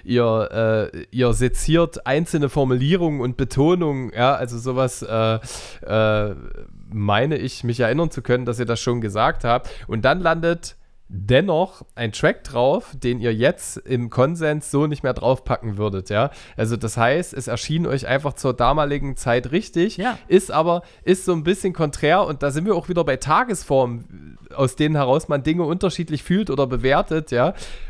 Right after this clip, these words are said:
Speaker 1: Passt aber eigentlich nicht zu dem Konsens, den ich euch jetzt andichte. Wenn ihr euch trotzdem Gedanken über die Gesamtstimmung eines, eines Albums macht und deswegen habe ich den so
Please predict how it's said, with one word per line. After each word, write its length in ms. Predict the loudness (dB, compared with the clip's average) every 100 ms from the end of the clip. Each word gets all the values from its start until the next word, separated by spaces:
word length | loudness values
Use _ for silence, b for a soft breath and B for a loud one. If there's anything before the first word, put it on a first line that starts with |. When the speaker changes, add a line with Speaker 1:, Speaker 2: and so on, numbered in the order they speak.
| 0
Speaker 1:
Passt 340 | 4 4 2
aber 240 | 0 2 2
eigentlich 480 | 2 2 -2 -4
nicht 400 | 0 0 0 -8 b b b
zu 200 | -2 0
dem 240 | 2 2 4
Konsens, 560 | 2 2 0 -2 -2
den 160 | -4 -2
ich 160 | -2 -2
euch 140 | -2
jetzt 200 | -2 -2
andichte. 640 | 0 0 -2 -4 -2 -2 0
Wenn 100 | 0
ihr 100 | 0
euch 160 | 0
trotzdem 380 | 2 0 2 -2
Gedanken 520 | 0 2 2 2 -4
über 180 | -2 -2
die 100 | -4
Gesamtstimmung 640 | -4 2 2 2 -2 -2 0
eines, 120 | -4
eines 300 | -2 -2 -2
Albums 600 | 0 0 2 0 -2 -6
macht 360 | 0 0 0 -8
und 200 | -6 -6 B B
deswegen 440 | 2 2 0 -2 -2
habe 140 | -2
ich 100 | -2
den 220 | -2 -2
so 380 | 0 0 2 0